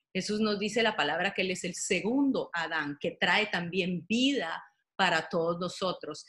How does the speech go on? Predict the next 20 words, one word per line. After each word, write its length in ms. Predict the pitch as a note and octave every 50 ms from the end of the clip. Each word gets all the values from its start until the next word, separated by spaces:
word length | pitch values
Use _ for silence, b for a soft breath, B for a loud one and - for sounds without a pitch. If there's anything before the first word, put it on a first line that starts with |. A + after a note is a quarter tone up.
| b b _
Y 100 | G3 F#3+
si 160 | - G#3 G#3
vemos, 400 | F#3+ G3 G#3 A3+ A#3+ C4+ C4 - B B B B B B
eh, 260 | - G3+ G3 G3+ -
cómo 460 | - - A#3+ A#3 A3+ G#3 F3 - - - _
empieza 760 | - F#3+ F#3+ F#3 F#3 - A3+ A3+ G#3+ A3+ A3 - C#4 C#4+ - -
el, 320 | B3 A#3+ A3 A3 G#3+ - -
las 260 | G#3 G#3 G#3 G#3 -
trompetas, 520 | - B3+ B3+ B3+ - A#3 A3+ - A#3+ -
empieza 580 | A#3+ G#3+ G3 G#3 - G#3 G3 G3+ G3 - A3 -
con 220 | - A#3+ G3+ F#3+ F3+
el 140 | E3 E3+ E3+
soplo, 720 | - - - - - G3 G3 F#3+ F#3+ - - D3 C3 - - -
el 180 | F#3 F#3 F3
soplo 540 | - - - - F#3 F3 - - G3 F3+ F#3
de 140 | F#3+ G#3 G#3
Dios. 600 | G#3 A#3+ C4 C#4 C4+ A#3+ - - - - - _ _ _ _ _ _ _ _ _ _ b b b b b b b b b b b b _ _ _ _ _ _ _ _ _ _ _ _ _
Tengo 300 | - D4 D4+ D#4 D4+ -
este 240 | F#4+ - - G4 G4
calendario 1000 | - F#4 D4 B3+ A#3 G#3+ G3+ G#3 G3+ G#3+ G3 F3+ F3 F3+ F#3 F3+ B3+ - - _